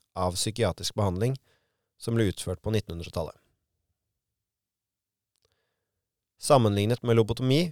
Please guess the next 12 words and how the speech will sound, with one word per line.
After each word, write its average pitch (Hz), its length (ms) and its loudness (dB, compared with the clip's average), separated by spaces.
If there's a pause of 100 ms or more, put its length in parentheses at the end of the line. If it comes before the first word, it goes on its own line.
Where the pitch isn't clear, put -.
fikk - 220 -8
nok 104 180 -2
ikke 123 220 2
hypotermibehandlingen 113 960 2 (160)
like 101 400 -4
alvorlige 95 640 0
langtidsfølger 101 800 -2
for 120 100 -6
pasientene 110 680 -2 (360)
som 127 300 -2
overlevde 90 420 4
behandlingen. 85 460 -2